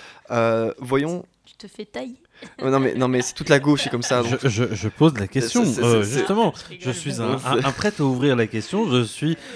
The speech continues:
Speaker 3: le Julien Lepers ou Samuel Etienne. Je, je pose une question, j'attends une réponse. J'ouvre le
Speaker 2: Oui,
Speaker 3: débat.
Speaker 2: oui, non, mais c'est
Speaker 3: Je
Speaker 2: vrai.
Speaker 3: suis peut-être même le Frédéric Tadei, parce que, euh, <laughs> allons-y. À un moment, lance-, lançons-nous des fleurs, madame.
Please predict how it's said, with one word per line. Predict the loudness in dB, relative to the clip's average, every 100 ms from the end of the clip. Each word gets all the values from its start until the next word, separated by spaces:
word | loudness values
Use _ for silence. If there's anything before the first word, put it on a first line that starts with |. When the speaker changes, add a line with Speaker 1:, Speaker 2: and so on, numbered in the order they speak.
| -10
Speaker 3:
le | -2 0 0
Julien | 0 0 2 4
Lepers | 2 2 0 0
ou | -6
Samuel | -2 -2 2 2
Etienne. | 0 -2 0 0 2 0 -2 -8 -10 -12
Je, | -8 -8 -8
je | -6 -6
pose | -2 0 0
une | 0
question, | -2 -6 -4 -2 0
j'attends | -2 2 2
une | 4
réponse. | 0 -4 -4 -6 -6 -8 -10 -12 -8
J'ouvre | -6 0 0 2
le | 2
Speaker 2:
Oui, |
Speaker 3:
débat. | 2 0 2 2
Speaker 2:
oui, | 0
non, | -8
mais |
c'est | -14 -6
Speaker 3:
Je | -4
Speaker 2:
vrai. |
Speaker 3:
suis | -2 -4
peut-être | 0 2 2 2
même | 2 2
le | 0
Frédéric | -2 0 0 0 0
Tadei, | 0 2 0 0
parce | -4 -4
que, | -2
euh, | 2 4 4 2 2
<laughs> | 4
allons-y. | 2 2 -6 -8 -8 -8 -10 -12 -4
À | -2
un |
moment, | 0 0 -2 -4 -4
lance-, | 0 0 -2 -4 2 4
lançons-nous | 4 4 2 2
des | 0
fleurs, | 0 0
madame. | 2 2 2 2